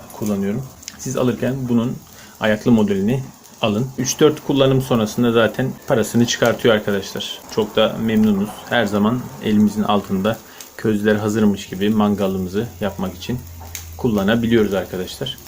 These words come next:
Bu işin sadece püf noktası kullandıktan sonra hemen temizlemek ve kutusuna koymak arkadaşlar. Eğer zamanında temizlemezseniz deforme olması kaçınılmaz olur. Önemli olan kullandıktan sonra temizleyerek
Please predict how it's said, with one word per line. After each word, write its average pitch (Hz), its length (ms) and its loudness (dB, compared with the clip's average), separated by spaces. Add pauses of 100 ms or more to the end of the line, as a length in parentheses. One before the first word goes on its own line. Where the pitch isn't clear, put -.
(440)
Bu 151 140 4
işin 113 220 0
sadece 110 380 2
püf - 260 -6
noktası 143 460 -4 (440)
kullandıktan 110 540 0
sonra 104 280 -4
hemen 117 320 0
temizlemek 107 580 2 (280)
ve 107 160 0 (100)
kutusuna - 520 -8
koymak 110 420 4
arkadaşlar. 95 680 -4 (400)
Eğer 107 420 0
zamanında 104 540 0
temizlemezseniz 104 960 -4 (160)
deforme 113 380 2
olması 113 600 2 (880)
kaçınılmaz 117 600 2
olur. 107 320 -2 (240)
Önemli 104 340 2
olan 113 160 0 (200)
kullandıktan 107 560 0
sonra 104 260 -6
temizleyerek 107 800 -2